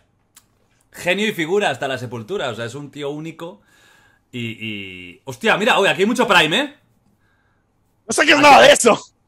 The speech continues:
Speaker 1: Aquí hay mucho Prime, ¿eh? Aquí algo has pedido tú, ¿eh?
Speaker 2: Mira,
Speaker 1: Prime no te
Speaker 2: uno,
Speaker 1: regalan
Speaker 2: dos,
Speaker 1: cosas,
Speaker 2: tres,
Speaker 1: ¿eh?
Speaker 2: cuatro, cinco paquetes.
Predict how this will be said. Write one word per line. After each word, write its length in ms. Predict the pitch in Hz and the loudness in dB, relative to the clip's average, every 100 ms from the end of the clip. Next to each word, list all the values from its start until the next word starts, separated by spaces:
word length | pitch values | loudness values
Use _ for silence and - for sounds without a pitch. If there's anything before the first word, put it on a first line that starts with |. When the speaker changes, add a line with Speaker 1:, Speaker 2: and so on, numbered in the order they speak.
| _ 160 | _ -4
Speaker 1:
Aquí 180 | 170 196 | 2 2
hay 60 | |
mucho 260 | 254 277 220 | 2 0 2
Prime, 360 | 233 226 190 | 4 4 4
¿eh? 20 | 240 | 2
Aquí 240 | 233 226 | 2 4
algo 220 | 294 269 | 4 6
has 100 | 262 | 4
pedido 320 | 233 214 190 | 2 2 2
tú, 160 | 185 185 | 2 4
¿eh? 40 | |
Speaker 2:
Mira, 120 | 220 202 | 6 6
Speaker 1:
Prime 140 | 233 | 4
no 80 | 262 | 2
te 60 | 269 | 4
Speaker 2:
uno, 80 | 277 | 4
Speaker 1:
regalan 240 | - - | 6 6
Speaker 2:
dos, 80 | 240 | 6
Speaker 1:
cosas, 80 | 147 233 | 4 4
Speaker 2:
tres, 120 | 233 | 2
Speaker 1:
¿eh? 80 | 226 | 2
Speaker 2:
cuatro, 400 | 220 254 269 302 | 4 4 6 2
cinco 360 | 277 269 285 285 | 4 -2 2 2
paquetes. 560 | 254 214 160 139 127 | 2 -2 -10 -12 -18